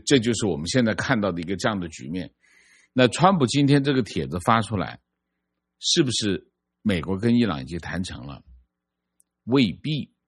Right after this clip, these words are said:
未必这个帖子出来，他们之间已经达成默契。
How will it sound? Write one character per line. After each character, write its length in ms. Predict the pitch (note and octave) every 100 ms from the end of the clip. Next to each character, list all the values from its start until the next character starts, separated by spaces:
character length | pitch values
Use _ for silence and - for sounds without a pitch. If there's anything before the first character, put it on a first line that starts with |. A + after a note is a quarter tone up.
| _ _ _ _ _ _ _ -
未 260 | D3+ D3+
必 260 | F2 D#3+ B2+
这 140 | A2
个 80 | A2+
帖 240 | - D#2
子 100 | C#2+
出 240 | E2+ - A2+
来， 240 | E2 D2 - _ _ _ _ _ _ _ _ _ _ _
他 160 | - A2+
们 100 | G#2
之 100 | G#2
间 180 | G#2+ G2+
已 60 |
经 140 | D2+ F2+
达 200 | - E2
成 160 | F2
默 160 | D#2+ C#2+
契。 260 | - -